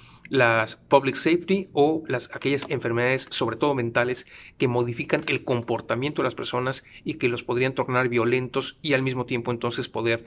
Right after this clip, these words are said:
eh, eh, lastimar o, o inclusive,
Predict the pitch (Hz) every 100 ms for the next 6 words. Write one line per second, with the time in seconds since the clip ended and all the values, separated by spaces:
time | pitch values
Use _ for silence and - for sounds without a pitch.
0 | - - - 131 117 117 117 120 113 110
1 | - 123 151 156 120 113 120 113 117 113
2 | 107 117 - 131 135